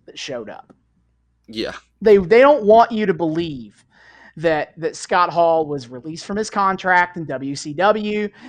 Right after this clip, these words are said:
Speaker 1: in W W F, and he signed with the W C W, and now he's wrestling for them. They want you to believe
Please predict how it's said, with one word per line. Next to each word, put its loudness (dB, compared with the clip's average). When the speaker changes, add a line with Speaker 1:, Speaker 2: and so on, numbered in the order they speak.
Speaker 1:
in -6
W -2
W -2
F, 4
and -4
he -10
signed -4
with -12
the -10
W -10
C -12
W, 0
and 2
now 4
he's -8
wrestling -6
for -8
them. -14
They 4
want 6
you 2
to 2
believe -2